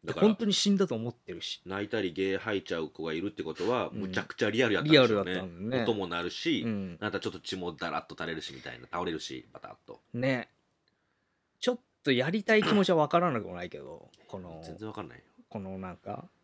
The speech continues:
Speaker 2: ドッキリ的な感じでね。
Speaker 1: うん、あー、
Speaker 2: えー。
Speaker 1: まあね。ドッキリ自体はね。
Speaker 2: 怖いですけれど。
Speaker 1: いや、恐ろしいですよ。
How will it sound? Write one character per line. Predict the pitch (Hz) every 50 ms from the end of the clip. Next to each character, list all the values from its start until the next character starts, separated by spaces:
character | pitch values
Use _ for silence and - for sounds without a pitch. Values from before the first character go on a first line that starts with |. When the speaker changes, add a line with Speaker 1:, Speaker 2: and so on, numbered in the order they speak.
| _ _ _ _ _ _ _ _ -
Speaker 2:
ド | 110
ッ | - _ _
キ | - 110
リ | 95 -
的 | _ 104 95 95
な | 95 90
感 | - - 98 95 95
じ | 98 95
で | -
ね。 | 101 131 175 -
Speaker 1:
う | 58
ん、 |
あ | 64 78 78 73 69
ー、 | 67 65 - 92 90 85
Speaker 2:
え | 90
ー。 |
Speaker 1:
ま | - 65 60
あ |
ね。 | 67 104 147 165 180 _ _ _ _ _ _ _
ド | -
ッ | - _ _
キ | 90
リ | 69
自 | 62 101 113
体 | - - - 98
は | - -
ね。 | 117 139 - - - _ _ _ _ _
Speaker 2:
怖 | - - - 170 170 -
い | -
で | - -
す | - - -
け | - -
れ | -
ど。 | - -
Speaker 1:
い |
や、 | -
恐 | - 76 - - 85
ろ | 82 80
し | - -
い | -
で | - -
す | - - -
よ。 | -